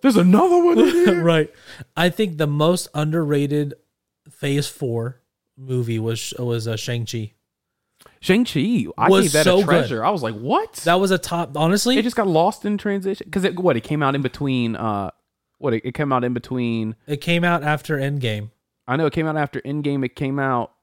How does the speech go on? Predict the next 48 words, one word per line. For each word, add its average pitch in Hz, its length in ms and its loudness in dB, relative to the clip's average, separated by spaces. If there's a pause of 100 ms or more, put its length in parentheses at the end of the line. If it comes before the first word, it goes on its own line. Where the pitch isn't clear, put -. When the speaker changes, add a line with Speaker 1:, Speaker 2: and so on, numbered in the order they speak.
(400)
Speaker 2:
Uh, 151 320 -4
before 165 680 0
No 143 120 -2
Way 139 120 0
Home. 135 260 -4 (460)
Speaker 1:
Yeah, 151 180 0
Speaker 2:
as 127 60 2
Speaker 1:
it, 135 40 0
Speaker 2:
well. 135 140 -4
Speaker 1:
it 151 80 0
was 139 140 -2
in 147 60 0
between 151 360 -4
the 131 120 0
Eternals 185 680 -2
and, 135 220 0
Speaker 2:
Yep. 139 360 -2 (480)
Speaker 1:
and 120 120 -6
what 151 100 -2
other 143 160 0
crappy 110 400 -2
movie? 104 480 -4 (260)
Speaker 2:
I 120 80 -8
don't 113 200 -4
remember. 113 280 -4
Speaker 1:
It - 40 0
might, 160 140 0
it 185 40 4
was 160 160 -2
Thor, 151 320 2
Thor 151 240 2
four. 113 400 -4 (360)
Speaker 2:
Yeah, 185 240 0 (100)
it 165 60 0
Speaker 1:
So - 0 -
it - 20 4
Speaker 2:
was 190 140 4
Speaker 1:
just 170 120 0
got 147 140 2
lost 156 320 2
in 151 80 -4
between 202 160 2
Speaker 2:
Yeah, 165 140 4
Speaker 1:
there. 127 80 0
Speaker 2:
Shang-Chi 185 600 -2
was 143 260 0
so 156 380 0
good. 127 500 -2